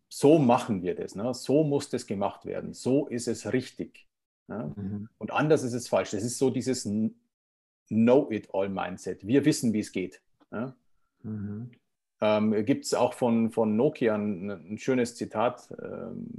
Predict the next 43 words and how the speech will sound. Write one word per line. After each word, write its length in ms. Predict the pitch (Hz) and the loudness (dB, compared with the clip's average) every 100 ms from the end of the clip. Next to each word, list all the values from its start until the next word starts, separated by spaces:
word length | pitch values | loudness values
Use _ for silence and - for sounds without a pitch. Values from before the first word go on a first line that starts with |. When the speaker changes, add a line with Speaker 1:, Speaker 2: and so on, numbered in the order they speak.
| 92 | -14
Speaker 1:
wo 240 | 95 110 110 | -10 -4 0
der, 460 | 107 104 101 101 | 2 2 -2 -6
der, 280 | 104 95 98 | -8 -8 -8
der 240 | - 98 | -8 -6
jetzige 420 | 107 117 - 120 113 | 0 0 0 -2 -2
C 180 | 113 | 0
E 40 | 107 | 0
O 140 | 110 | -2
von 160 | 113 104 | -4 -6
Nokia, 260 | 117 113 | -6 -4
der 140 | 104 104 | -4 -4
Risto 240 | 107 110 | -6 -8
Silasma, 420 | 104 98 101 117 | -6 -4 -4 -4
das 100 | 107 | -6
in 60 | 104 | -6
seinem 160 | 101 101 | -6 -4
Buch 180 | 123 | -2
mal 140 | 113 104 | -2 -2
beschrieben 460 | 110 - 117 131 | -4 -4 -4 0
hat, 160 | 117 107 | 0 2
wie 160 | 113 107 | 0 -2
sich 200 | 110 113 | -6 -4
Nokia 320 | 117 - 110 | -6 0 2
damals 340 | 98 113 110 | 2 2 -2
zweitausendsieben 680 | 117 107 107 104 - 135 117 | -4 -2 -2 -2 -4 -4 -2
anfühlte. 480 | 95 127 - 135 127 | -4 -4 -2 0 0
Und 80 | 110 | 2
da 80 | |
sagt 200 | 110 117 | 0 0
er 80 | 113 | 0
auch, 120 | 127 | 0
das 160 | - 107 | -2 -6
ist, 320 | 147 - - - - - - _ _ - | -6 -8 -12 -20 -20 -20 -20 _ _ -6
das 140 | 104 | 2
war 180 | 107 127 | 4 6
so, 360 | 135 139 123 _ _ _ _ _ _ _ | 4 2 0 _ _ _ _ _ _ _
also, 480 | 117 113 120 110 - _ _ _ _ _ _ _ _ | -2 2 4 2 -4 _ _ _ _ _ _ _ _
hey, 380 | - 117 117 - | 2 2 2 -6
wir 400 | 98 90 156 170 | -14 -4 2 2
haben 140 | 123 110 | 2 0
diese 240 | 120 113 | 0 0
Industrie 520 | 123 120 - 131 131 | 0 -2 -2 -2 0
erfunden, 640 | 104 - 147 196 - - | -2 2 2 2 0 -14